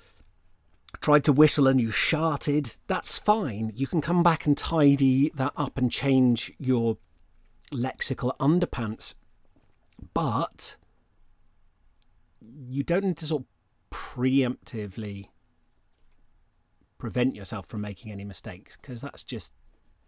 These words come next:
not fun. And the chance of doing something great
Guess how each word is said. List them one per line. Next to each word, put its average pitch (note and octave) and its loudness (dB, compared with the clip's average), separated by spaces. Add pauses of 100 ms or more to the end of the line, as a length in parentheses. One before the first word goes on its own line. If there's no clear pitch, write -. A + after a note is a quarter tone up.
(500)
not B2+ -2
fun. E2+ -10 (840)
And G#2 -6 (1400)
the A2+ -2
chance D#3+ 0
of A#2 -6
doing B2 2
something A2+ -2
great B2 0